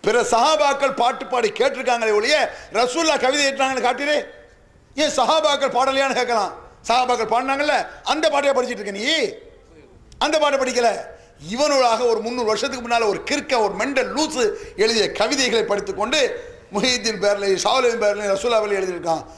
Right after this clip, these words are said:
ஆக முழுக்க முழுக்க நன்மை என்று தரக்கூடிய குர்ஆனை ஓதுங்கள். நபிகள் பெருமானார் சாட்டி தந்த திக்ர்கள், அஸ்ஸலாமு அலைக்கும்ங்கிறது ஒரு துஆ,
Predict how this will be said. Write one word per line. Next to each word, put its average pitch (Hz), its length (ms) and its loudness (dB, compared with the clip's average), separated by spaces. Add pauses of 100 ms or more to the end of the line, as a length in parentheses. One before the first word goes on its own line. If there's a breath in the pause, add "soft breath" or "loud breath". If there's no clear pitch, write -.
(140 loud breath)
ஆக 170 180 0
முழுக்க 294 400 0
முழுக்க 254 280 0
நன்மை 254 320 0
என்று 233 160 -2
தரக்கூடிய 202 440 -2
குர்ஆனை 214 420 0
ஓதுங்கள். 147 460 -4 (500 loud breath)
நபிகள் 214 140 2
பெருமானார் 277 600 2
சாட்டி 240 340 0
தந்த 214 200 -2
திக்ர்கள், 196 560 -2 (480 loud breath)
அஸ்ஸலாமு - 100 -4
அலைக்கும்ங்கிறது 220 720 2
ஒரு 175 160 -2
துஆ, 208 380 2